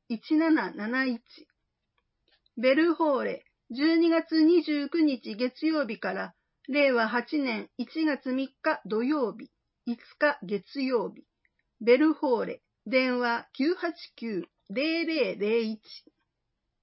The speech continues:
福祉会館。十二月二十八日日曜日から、令和八年一月四日日曜日。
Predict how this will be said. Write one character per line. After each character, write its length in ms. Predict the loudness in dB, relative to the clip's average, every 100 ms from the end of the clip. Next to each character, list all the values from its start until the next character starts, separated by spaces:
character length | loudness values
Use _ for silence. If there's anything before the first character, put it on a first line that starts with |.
| _ _ _ _ _ _ _ _ _ _ _ _ _ -6
福 120 | -2
祉 200 | -2 -4
会 280 | -2 0 -2
館。 180 | -10 -16 _ _ _ _ -10
十 220 | -2 0
二 140 | 2
月 500 | 2 0 -2 -10 -8 0
二 180 | 2 2
十 240 | 0 -2
八 320 | -2 -4 -4
日 460 | -4 -4 -8 -10 -6
日 360 | -4 -6 -4 -2
曜 200 | -2 -2
日 140 | -6
か 160 | -8 -8
ら、 180 | -8 -12 _ _ _ -2
令 260 | 4 4 4
和 120 | 0
八 320 | -4 -4 -2
年 300 | -2 -2 -8 -10
一 280 | -10 -4 0
月 260 | 0 -2
四 180 | -4 -4 -2
日 220 | -4 -2
日 380 | -4 -8 -8 -6
曜 240 | -2 -2 -4
日。 160 | -12